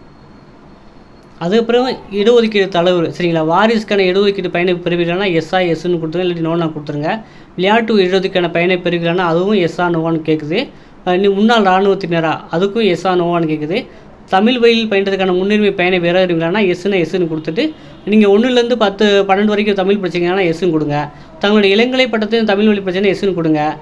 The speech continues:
தமிழ் வழி பயின்ற சான்றிதழ் எண்ணிக்கை, சரிங்களா? இப்ப தனித்தனியா வாங்கியிருப்பீங்க, ஆறு to பத்து வாங்கியிருப்பீங்க, இல்லாட்டி பத்து to பன்னெண்டு வாங்கியிருப்பீங்க,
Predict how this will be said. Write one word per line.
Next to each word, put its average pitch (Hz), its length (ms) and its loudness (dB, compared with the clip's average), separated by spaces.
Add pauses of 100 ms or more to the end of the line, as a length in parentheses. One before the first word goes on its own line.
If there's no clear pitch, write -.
(320)
தமிழ் 226 280 0
வழி 240 160 4
பயின்ற 214 340 0
சான்றிதழ் 214 480 2
எண்ணிக்கை, 196 300 -2 (140)
சரிங்களா? 185 380 0 (300)
இப்ப 196 320 0
தனித்தனியா 233 440 2
வாங்கியிருப்பீங்க, 196 500 2 (120)
ஆறு 196 180 0
to 196 140 -4
பத்து 170 260 -2
வாங்கியிருப்பீங்க, 170 500 0 (540)
இல்லாட்டி 190 300 0
பத்து 185 220 -2
to 196 140 -2
பன்னெண்டு 185 300 2
வாங்கியிருப்பீங்க, 165 440 0